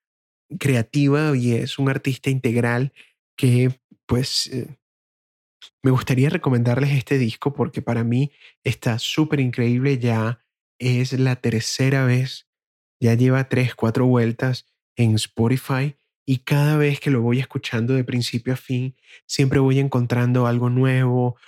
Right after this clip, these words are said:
o estoy encontrando un beat que no le había prestado mucha atención, una letra.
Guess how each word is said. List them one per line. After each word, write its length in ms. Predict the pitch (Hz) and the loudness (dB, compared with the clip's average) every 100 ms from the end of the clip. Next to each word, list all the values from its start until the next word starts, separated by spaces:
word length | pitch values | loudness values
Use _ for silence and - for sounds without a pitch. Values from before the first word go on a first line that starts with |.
| _ - | _ -4
o 340 | 117 113 113 | -2 0 -2
estoy 360 | 113 - 123 120 | -4 -4 -2 -2
encontrando 840 | 127 123 123 120 120 123 120 113 _ _ _ _ | -4 -6 -4 -4 -2 -2 -2 -8 _ _ _ _
un 240 | 131 123 120 | 0 0 2
beat 360 | 139 135 - - _ _ | 0 0 -4 -20 _ _
que 80 | 117 | 0
no 100 | 113 | 2
le 100 | 117 | 2
había 540 | 117 120 120 120 110 _ _ | 2 2 0 0 -4 _ _
prestado 320 | - 117 123 113 | -6 -4 0 0
mucha 280 | 120 - | 0 -2
atención, 680 | 117 117 113 - 147 139 131 | -4 -2 -2 0 2 2 2
una 220 | 120 120 | 0 0
letra. 540 | 120 139 139 123 131 | 2 2 0 -4 -6